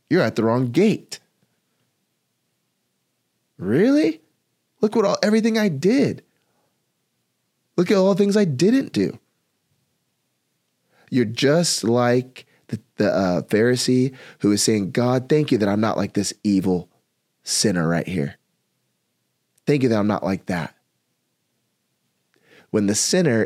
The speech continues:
is beating his chest and saying, "God, have mercy on me," that's our worst position. So what do we do? The solution is occupation. You know, Jesus came into this world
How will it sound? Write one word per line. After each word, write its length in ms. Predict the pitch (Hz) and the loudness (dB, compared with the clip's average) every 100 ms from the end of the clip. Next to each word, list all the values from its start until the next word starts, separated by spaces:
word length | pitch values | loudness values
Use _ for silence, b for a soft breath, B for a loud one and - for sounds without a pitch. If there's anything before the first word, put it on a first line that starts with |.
| - | -2
is 200 | 98 87 | -4 -4
beating 520 | 98 135 147 175 165 | -4 0 2 2 0
his 220 | 120 92 | -2 -6
chest 420 | - 139 135 135 - | -4 -2 0 -2 -4
and 160 | 104 | -4
saying, 240 | 107 98 90 | -2 -4 -2
"God, 300 | 107 120 117 | -2 -2 -2
have 160 | 82 | -4
mercy 600 | 95 92 107 127 - 98 | -6 -4 -2 0 -2 -2
on 200 | 95 85 | -4 -6
me," 160 | 90 - _ _ _ _ _ _ _ _ _ _ _ _ _ _ _ _ _ _ _ _ _ _ _ _ _ _ _ _ _ _ | -10 -14 _ _ _ _ _ _ _ _ _ _ _ _ _ _ _ _ _ _ _ _ _ _ _ _ _ _ _ _ _ _
that's 240 | 113 110 110 | -2 -2 0
our 60 | |
worst 260 | 104 95 - | 0 -2 -2
position. 420 | 95 85 82 80 - _ _ _ | -4 -4 -6 -10 -14 _ _ _
So 160 | - 110 | -4 0
what 120 | 113 | 2
do 80 | 120 | 2
we 100 | 120 | 2
do? 200 | 117 104 | 2 2
The 100 | 101 | 0
solution 680 | - 123 131 165 190 - 120 | 0 2 4 4 2 0 0
is 280 | 104 104 - B B _ 104 | 0 -2 -6 B B _ -2
occupation. 1000 | 117 120 - 113 - 107 95 - 60 - _ _ _ _ _ _ _ _ _ B B B - | -2 -2 -2 -2 0 -2 0 -4 -8 -12 _ _ _ _ _ _ _ _ _ B B B 0
You 100 | 156 | 2
know, 100 | 190 | 2
Jesus 280 | 143 156 139 | 2 0 0
came 220 | 143 120 | 0 2
into 160 | 123 | 2
this 240 | 117 104 - | 2 0 0
world 320 | 104 110 | 0 0